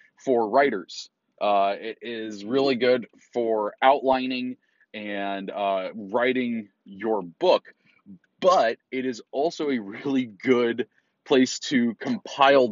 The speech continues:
documents, uh, in one place.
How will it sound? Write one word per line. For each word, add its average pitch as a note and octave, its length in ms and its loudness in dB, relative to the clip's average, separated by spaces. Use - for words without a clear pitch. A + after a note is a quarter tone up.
documents, F#2+ 880 -4
uh, A2+ 300 6
in A#2 420 -6
one A2 440 -6
place. - 480 -4